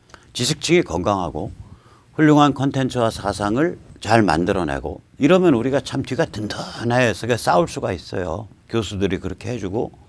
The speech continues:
언론, 언론, 언론이 그렇게 해주고 법조가 그렇게 해주고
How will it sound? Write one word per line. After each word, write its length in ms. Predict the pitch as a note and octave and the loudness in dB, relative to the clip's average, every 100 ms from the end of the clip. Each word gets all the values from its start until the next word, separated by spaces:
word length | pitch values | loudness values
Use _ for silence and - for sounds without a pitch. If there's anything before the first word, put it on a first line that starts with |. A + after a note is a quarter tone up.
| - - - | -20 -20 -8
언론, 380 | - G2+ A2+ A2 - | 0 2 4 0 0
언론, 520 | F#2 G#2+ G#2 F#2 C#2+ - - - - | 2 2 2 0 -4 -12 -20 -20 -10
언론이 360 | - G2 A2 G2+ | 0 2 4 2
그렇게 300 | F#2+ F2+ F#2 | -2 -6 -8
해주고 360 | G2 F#2 G2+ B2 | -8 -6 -4 -4
법조가 460 | F#2+ - A#2+ G#2 | -4 -2 2 2
그렇게 320 | F#2 F2 - A#2 | 0 -4 -10 -12
해주고 420 | G#2+ F#2 A2 | -10 -6 -6